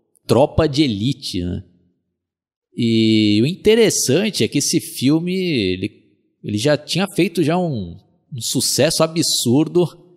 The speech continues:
antes mesmo de ser lançado no cinema, né? Eu lembro que praticamente todo mundo assistiu esse filme com umas cópias piratas, né?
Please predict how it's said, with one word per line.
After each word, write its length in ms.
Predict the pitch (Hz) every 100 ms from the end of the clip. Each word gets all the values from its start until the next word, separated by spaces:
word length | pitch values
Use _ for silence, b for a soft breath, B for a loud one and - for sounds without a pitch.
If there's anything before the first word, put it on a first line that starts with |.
| _ _ _
antes 400 | 110 139 170 -
mesmo 540 | 135 123 143 147 160 147 - _
de 80 | 120
ser 200 | - 139
lançado 480 | 151 139 - 135 151
no 100 | 156
cinema, 640 | 160 - 147 107 127 107
né? 100 | 95 92
Eu 100 | 92
lembro 180 | 143
que 180 | 214 311
praticamente 600 | - - 165 - 156 170
todo 340 | - - 226 185
mundo 220 | 143 165
assistiu 400 | 131 - - 127
esse 160 | 127 -
filme 580 | - 107 139 160 175 170 _ _ _ _ _
com 100 | 123
umas 320 | 127 143 -
cópias 680 | - 147 139 165 160 - - _ _ _ _ _
piratas, 800 | 156 185 120 143 - - 95 98
né? 140 | 104